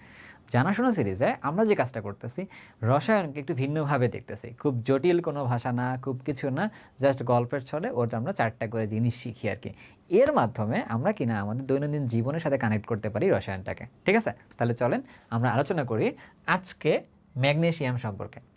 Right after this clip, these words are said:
যাকে এমজি দিয়ে প্রকাশ করা হয় আর কি। তার নিচে ছোট্ট করে বলে দেওয়া আছে কি,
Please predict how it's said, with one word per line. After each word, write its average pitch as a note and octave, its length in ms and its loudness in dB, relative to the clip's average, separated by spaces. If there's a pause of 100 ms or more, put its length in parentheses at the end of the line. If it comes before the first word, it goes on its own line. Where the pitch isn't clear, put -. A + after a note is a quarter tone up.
যাকে A#2+ 360 -2
এমজি E3+ 520 0
দিয়ে E3+ 180 4
প্রকাশ G2+ 300 -6
করা G#2 180 -6
হয় G2+ 160 -8
আর G2+ 60 -6
কি। - 120 -12 (380)
তার A#3+ 180 2
নিচে E3+ 380 0
ছোট্ট - 400 2
করে G#3 240 6
বলে C3+ 200 2
দেওয়া B2+ 160 4
আছে A2+ 200 -2
কি, G2+ 120 -10